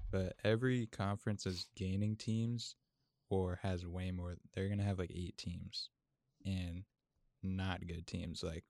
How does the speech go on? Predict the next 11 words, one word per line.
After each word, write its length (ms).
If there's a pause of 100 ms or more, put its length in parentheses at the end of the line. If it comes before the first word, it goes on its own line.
what 360
would 140
be 120
the 80
best 340
team? 180
Like, 160
Oregon 560 (580)
by 80
then. 360 (920)
So 200